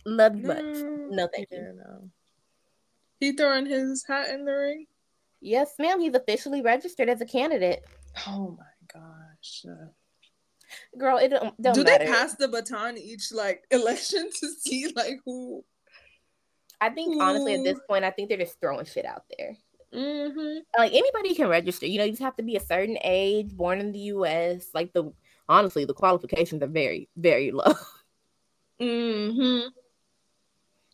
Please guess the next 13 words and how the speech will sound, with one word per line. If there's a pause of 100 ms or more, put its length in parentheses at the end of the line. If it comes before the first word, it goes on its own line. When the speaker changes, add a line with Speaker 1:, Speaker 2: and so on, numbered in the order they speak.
(1120)
Speaker 2:
Yeah,
I
don't
know. (520)
Oh,
I
think
he
got
a
website
already,
girl.